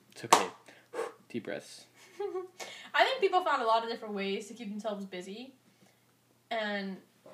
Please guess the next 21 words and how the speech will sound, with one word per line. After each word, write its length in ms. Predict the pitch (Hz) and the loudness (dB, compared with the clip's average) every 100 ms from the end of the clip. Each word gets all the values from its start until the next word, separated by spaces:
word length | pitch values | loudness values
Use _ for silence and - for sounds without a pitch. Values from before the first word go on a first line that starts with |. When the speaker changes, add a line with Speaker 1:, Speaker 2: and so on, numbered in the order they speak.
| - | -2
Speaker 2:
like, 280 | 226 202 - | -2 -2 -6
oh, 260 | - 349 196 | -4 -4 -4
shoot. 280 | - 294 208 - _ - - _ - _ _ _ _ - _ - _ | -10 -10 -12 -14 _ -20 -20 _ -20 _ _ _ _ -20 _ -20 _
Did 120 | 226 | -12
it, 140 | 202 - - | -10 -14 -14
did 100 | 220 | -12
it 60 | 202 | -10
shut 140 | 220 | -6
off? 180 | 214 285 - - | -6 -6 -12 -12
Or 80 | |
is 60 | - | -8
it 40 | |
Speaker 1:
Yeah, 60 | 82 | -8
Speaker 2:
still 120 | 69 | -6
Speaker 1:
we're 160 | 95 120 | -2 -2
Speaker 2:
going? 40 | |
Speaker 1:
good. 240 | - - 123 - _ _ - _ _ _ _ _ _ - | -4 -8 -12 -20 _ _ -20 _ _ _ _ _ _ -10
Speaker 2:
Do, 100 | 370 | -10
do, 120 | 262 | -8
do, 360 | 320 349 339 | -6 -4 -4
do. 40 | 339 | -6